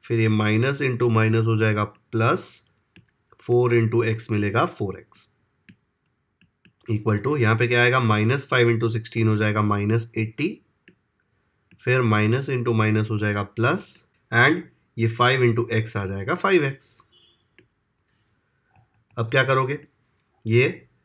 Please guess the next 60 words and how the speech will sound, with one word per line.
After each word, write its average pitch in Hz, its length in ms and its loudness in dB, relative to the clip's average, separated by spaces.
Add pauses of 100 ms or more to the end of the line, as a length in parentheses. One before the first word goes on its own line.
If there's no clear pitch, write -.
(120)
फ़ाइव 127 200 4
एक्स 135 180 0
इधर 143 200 0
है, 151 60 2
ये 143 100 2
फ़ोर 131 260 0
एक्स 131 140 -6
को 139 120 -2
उधर 127 200 2
भेज 131 220 2
दो 156 220 -4 (340)
और 120 140 0
ये 127 60 2
माइनस 123 440 2
एटी 139 240 -2
को 175 140 4
इधर 117 200 4
लेके 104 260 -6
आओ, - 60 -20 (160)
तो 110 80 -8
आपको 104 220 -8
मिलेगा 107 380 -2
माइनस 104 560 -2 (100)
एटी 107 320 -6
फ़ोर, 135 440 -2
माइनस 117 400 2
एटी 117 220 -2
इधर 113 220 2
आ 113 100 4
जाएगा 113 280 2
तो 113 120 -2
प्लस 113 320 -4
एटी 123 240 -4
बन 123 200 -2
जाएगा, 127 340 -4 (880)
ये 113 120 0
फ़ाइव 113 300 2
एक्स 135 160 -2
इधर, 147 220 2
ये 143 140 4
फ़ोर 139 300 0
एक्स - 220 -4
उधर 127 200 0
से 127 160 -4
आएगा 110 260 2
तो 160 160 -2
माइनस 113 460 2
फ़ोर 98 160 -8
एक्स - 180 -14
हो 90 60 -12
जाएगा। 98 260 -20
देखो 117 180 -6
यहाँ 127 140 -4
पे 143 120 -4
ये 127 60 -2
फ़ोर 113 240 -2
एक्स 113 140 -2
को - 200 -12
इधर 113 200 2
भेजा, 120 320 2